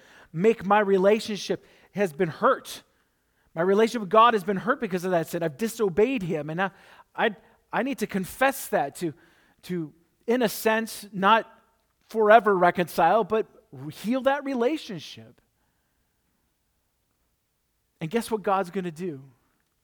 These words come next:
Just like he did with the Corinthians, "You are mine. And guess what? I've never left you because you are my temple.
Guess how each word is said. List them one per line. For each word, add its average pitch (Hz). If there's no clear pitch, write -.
Just 147
like 180
he 185
did 165
with 165
the 160
Corinthians, 131
"You 190
are 123
mine. 113
And 147
guess 156
what? 156
I've 147
never 143
left 127
you 120
because 110
you 147
are 123
my 110
temple. 113